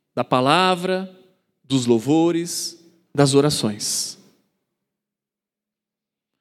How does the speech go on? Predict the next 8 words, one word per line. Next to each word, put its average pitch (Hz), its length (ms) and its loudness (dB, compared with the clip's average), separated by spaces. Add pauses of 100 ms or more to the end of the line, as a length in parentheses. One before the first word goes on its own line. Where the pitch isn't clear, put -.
(560)
Nós 240 180 2
precisamos 302 680 4
entender 254 560 2
que 220 600 -2
a 214 140 2
liturgia 294 960 2
do 190 160 -2
culto 240 640 -2